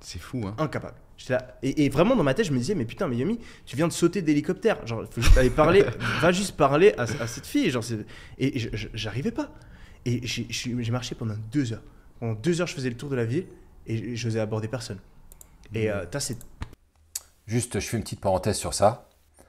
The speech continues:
Speaker 3: C'est intéressant ce qu'il dit parce que moi, je sais que je l'ai connu plein de fois et je sais qu'il y a plein de gars, ils font pas attention à ça. Tu peux vivre les expériences que tu veux.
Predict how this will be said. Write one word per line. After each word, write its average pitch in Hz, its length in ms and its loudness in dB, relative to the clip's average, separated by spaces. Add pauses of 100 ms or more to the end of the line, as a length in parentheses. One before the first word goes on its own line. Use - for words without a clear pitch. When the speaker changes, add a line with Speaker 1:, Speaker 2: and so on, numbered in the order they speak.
Speaker 3:
C'est - 120 -2
intéressant 113 340 2
ce - 80 -4
qu'il 104 120 -4
dit 113 120 0
parce - 240 -4
que 76 320 -2 (240)
moi, 98 200 0
je 92 80 0
sais 110 180 2
que - 60 -4
je 82 60 -4
l'ai 85 180 0 (220)
connu 98 180 0
plein 98 160 0
de 87 40 -2
fois 123 240 6
et 87 40 0
je 90 100 -2
sais - 120 -4
qu'il 95 120 -2
y - 20 -14
a - 20 -14
plein 104 100 -2
de 98 40 2
gars, 113 120 6
ils 113 80 4
font 98 120 -4
pas 117 300 2
attention - 380 -4
à 78 40 0
ça. 110 280 0 (720)
Tu 107 100 -4
peux 156 100 4
vivre 139 180 8
les 120 180 8
expériences 117 520 2
que 95 80 -4
tu 76 140 -8
veux. 71 140 -4